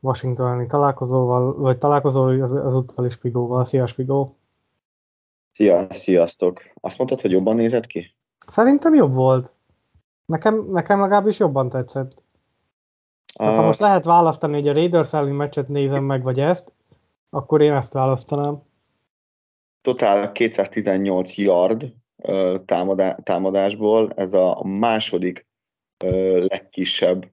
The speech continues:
Speaker 2: ö, ebben a szezonban, és a harmadik legkevesebb, mióta Mac Jones itt van. A, a Saints game volt százötvenhat, illetve tavaly, amikor nyertünk az Indy ellen, volt kétszázhárom yard. Igen, lehet ennyivel is nyerni, hogyha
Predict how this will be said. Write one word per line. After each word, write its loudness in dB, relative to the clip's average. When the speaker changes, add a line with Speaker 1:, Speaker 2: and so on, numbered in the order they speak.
Speaker 2:
ö, 0
ebben -2
a 0
szezonban, -2
és -4
a -6
harmadik 0
legkevesebb, -2
mióta -6
Mac -4
Jones -6
itt -10
van. -2
A, 2
a -2
Saints -4
game -4
volt -2
százötvenhat, -4
illetve -2
tavaly, 2
amikor -2
nyertünk -6
az -2
Indy -2
ellen, -2
volt -2
kétszázhárom -6
yard. 0
Igen, -6
lehet -2
ennyivel -6
is -10
nyerni, -8
hogyha -10